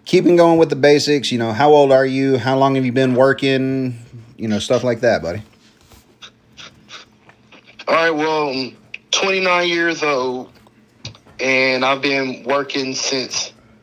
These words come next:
Speaker 2: early twenty fifteen. So I started training in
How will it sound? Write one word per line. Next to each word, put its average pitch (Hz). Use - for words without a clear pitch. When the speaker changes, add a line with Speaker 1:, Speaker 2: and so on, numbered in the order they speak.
Speaker 2:
early 165
twenty 156
fifteen. 143
So 117
I 117
started 165
training 151
in 123